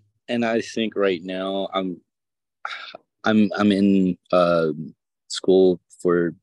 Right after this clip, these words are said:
doctor work and I own a business, run a business. So I'm, I'm, like, in a state where it's like, I, I'm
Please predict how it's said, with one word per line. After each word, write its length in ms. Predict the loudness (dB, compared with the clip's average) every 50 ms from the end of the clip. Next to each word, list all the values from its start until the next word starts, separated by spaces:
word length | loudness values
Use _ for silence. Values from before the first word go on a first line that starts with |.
| _ _ _
doctor 380 | -2 -2 -2 -2 -2 -4 -2 0
work 320 | 0 0 0 0 -2 -4 -8 -12 -10
and 280 | -8 -6 -6 -4 -4
I 260 | -4 -2 -2 -2 -2 -4 -6 -6
own 160 | -4 -4 -4
a 40 | -4
business, 640 | -2 -2 -4 -4 -4 -6 -10 -12 -10 -8 -8 -8
run 200 | -8 -10 -10 -10
a 40 | -12 -10
business. 380 | -8 -8 -8 -10 -10 -10 -10
So 240 | -8 -6 -6 -6 -6 -8 -6
I'm, 280 | -4 -4 -2 -2 -4 -6 _ _ _ _ -20 -18 -18 -18 -18 -20 -20 _ _ _ _ _ _ _ _ _ -2
I'm, 240 | 0 2 4 4 4
like, 280 | 4 4 2 0 -2 -4 -2
in 140 | 0 0 0
a 100 | 0 -2
state 420 | -4 -6 -2 0 0 0 0 0
where 160 | -2 -4 -6
it's 200 | -6 -8 -10 -10
like, 260 | -8 -8 -8 -8 -12 -14 -20 _ -10
I, 300 | -6 -2 0 0 0 0 -2 -4 -6 -6
I'm 240 | -4 -2 -2 -2